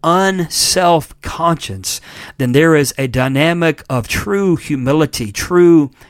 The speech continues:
character. The character of the holiness or the loveliness of Jesus begins to emanate through us. And the Lord uses our lives in ways that we're not even aware of sometimes, but it's because of brokenness.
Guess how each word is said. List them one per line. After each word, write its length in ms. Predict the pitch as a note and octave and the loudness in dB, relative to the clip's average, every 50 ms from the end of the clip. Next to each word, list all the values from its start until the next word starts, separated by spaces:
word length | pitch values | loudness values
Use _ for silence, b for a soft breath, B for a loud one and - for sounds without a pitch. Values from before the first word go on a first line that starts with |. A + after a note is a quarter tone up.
| b b - | b b -10
character. 720 | - - - G3 F3+ D#3 C#3 - - - A2 F#2 F2 - B B B B B B B B B | -10 -6 -2 0 2 2 0 0 -4 -8 -8 -8 -10 -14 B B B B B B B B B
The 400 | - A#2+ C#3 C3+ B2+ B2 A#2+ - _ - | -4 0 2 2 2 0 -2 -6 _ -10
character 580 | - - - G3+ - - F3+ D3+ - - C#3 B2 | -8 -8 -6 -4 -2 -2 -2 -2 0 0 -2 0
of 260 | C3 C#3 C3+ A#2 A2 | 0 0 -2 -2 -2
the 120 | A#2+ B2+ | -4 -4
holiness 680 | A2+ - - - D#3+ F3 F#3 F3 D#3+ C#3 B2+ A#2 - - | -4 -4 -6 -2 -2 0 0 0 0 -2 -4 -6 -8 -6
or 120 | - C#3 | -6 -6
the 140 | B2+ C3 C3 | -4 -4 -4
loveliness 800 | C3+ C3 C3 D3 D#3+ F#3+ G3 G3 G3 F#3 D#3+ C#3+ C3+ A#2 - - | -4 -4 -4 -2 0 -2 0 0 0 0 0 0 -2 -4 -4 -4
of 240 | - C#3 B2+ A2+ G#2+ | -2 -2 -2 -2 -2
Jesus 680 | G2 G2+ B2 D3+ F3+ G3+ F3 - - A#2 A2+ - - B B B B B B | -4 -4 -2 -2 -2 -2 -2 -2 -4 -6 -6 -6 -8 B B B B B B
begins 340 | C#3 B2+ G#2+ C#3+ C3+ A#2+ - | -4 -2 0 -2 -2 -2 -4
to 160 | - C#3 C3+ _ _ - | -6 -8 -8 _ _ -12
emanate 640 | D#3+ F3 G3 G#3+ G#3+ F#3+ F3 D#3 D#3 D#3 D3+ D3 - | -10 -8 -6 -6 -6 -4 -4 0 0 0 0 0 -4
through 600 | - - - D3+ D3+ D3+ D#3 D#3+ D#3 D3+ D3+ - _ - | -10 -14 -12 -10 -6 -2 0 2 2 2 -2 -4 _ -8
us. 420 | C3+ C3 C3+ C3 A2+ - - - B B B B B B B | -8 -8 -6 -6 -6 -6 -6 -8 B B B B B B B
And 180 | C3 C3 B2+ A#2 | -8 -8 -6 -6
the 80 | C3 | -6
Lord 600 | B2+ B2 A#2+ C#3 D3+ D3+ D#3 D3+ D3+ D3 C3+ A#2 B B B B B | -6 -4 -2 0 2 4 4 6 4 4 2 -2 B B B B B
uses 720 | A#2+ A#2+ B2+ D3+ E3+ F#3+ G3+ G#3 F3 - - D3 C3+ - | -12 -8 -6 -4 -2 -2 -2 -2 -2 -2 -2 -2 -4 -4
our 240 | - - C3 B2+ B2 | -6 -6 -8 -6 -6
lives 520 | A#2+ C3 C3+ D#3 F3 F3+ E3+ D#3+ D3 A#2+ C3+ | -8 -8 -6 -4 -2 -2 -2 -2 -2 -4 -6
in 160 | C3+ C3+ B2+ | -6 -6 -6
ways 360 | B2+ C3+ C#3 C#3 C#3 B2+ A#2 | -4 -4 -2 -2 -2 -4 -4
that 160 | B2+ C3 - | -6 -8 -2
we're 140 | D#3 G3+ A#3+ | 0 2 2
not 160 | B3 F#3 D3+ | 2 2 0
even 180 | C#3+ B2+ B2+ C3 | 0 -2 -2 -4
aware 400 | B2+ A#2 A#2 D3 F3 A#3 A#3+ G3+ | -4 -2 0 0 0 0 -2 -8
of 80 | - | -10
sometimes, 500 | - - C3 A#2 A2 - C3 B2 A#2+ A#2+ | -10 -10 -10 -10 -8 -6 -6 -6 -6 -6
but 120 | B2+ C#3 F#3 | -8 -10 -10
it's 80 | - | -8
because 480 | - - C#3 - - - - - E3 - | -6 -6 -6 -6 -8 -12 -6 -4 -2 -2
of 180 | D3 B2 A#2 A2+ | -2 -4 -4 -2
brokenness. 640 | B2+ C#3+ F3 A3 - - D3 A#2+ B2 B2+ - - | 0 0 0 0 0 -4 -8 -8 -6 -8 -8 -8